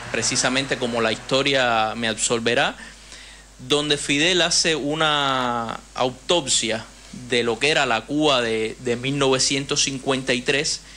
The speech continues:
y señala los principales problemas que, que a su juicio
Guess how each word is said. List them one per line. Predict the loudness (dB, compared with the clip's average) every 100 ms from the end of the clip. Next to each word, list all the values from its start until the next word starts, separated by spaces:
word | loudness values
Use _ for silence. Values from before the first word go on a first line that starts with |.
| -18 -18 -6
y | -2 2
señala | 2 2 0 2
los | 0
principales | -2 -4 -4 -4 0 0 -2
problemas | -4 -2 0 -2 -4
que, | -2 -2 -2 -6 -8
que | -2 0
a |
su | 0 -4
juicio | -2 0 2 2 2